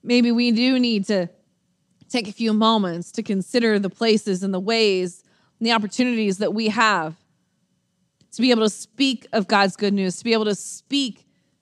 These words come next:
and declare the goodness of God in the midst of unjust and oppressive situations.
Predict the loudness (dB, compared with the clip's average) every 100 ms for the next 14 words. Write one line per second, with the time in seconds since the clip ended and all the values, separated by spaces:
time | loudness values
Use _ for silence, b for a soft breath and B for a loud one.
0 | _ _ _ -2 0 0 -4 -4 -2 -2
1 | -2 -6 _ _ _ _ _ _ _ _
2 | _ _ _ -12 -2 2 2 0 -2 4
3 | 4 4 2 0 -2 -4 -8 -4 -2 -4
4 | -10 _ _ _ _ _ _ _ _ _
5 | -2 0 2 2 2 2 -2 -6 -6 -2
6 | -2 -2 -6 -10 -10 -8 -6 -8 -12 -14
7 | -16 -20